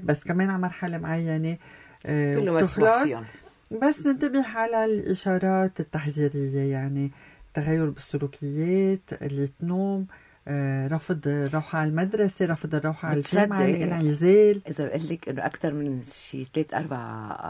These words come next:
Speaker 2: أشخاص مثلًا بنحكي مع بعض على التليفون، كلهم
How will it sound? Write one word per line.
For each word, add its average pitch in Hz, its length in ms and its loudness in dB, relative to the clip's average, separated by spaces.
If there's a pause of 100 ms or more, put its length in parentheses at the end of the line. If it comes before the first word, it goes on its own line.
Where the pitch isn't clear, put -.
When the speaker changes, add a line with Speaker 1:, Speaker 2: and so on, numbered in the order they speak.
(120)
Speaker 2:
أشخاص 131 500 -8
مثلًا 104 600 -12
بنحكي 107 480 -14
مع 107 140 -8
بعض 113 240 -8
على 110 100 -12
التليفون، 120 640 -14 (560)
كلهم 185 480 -6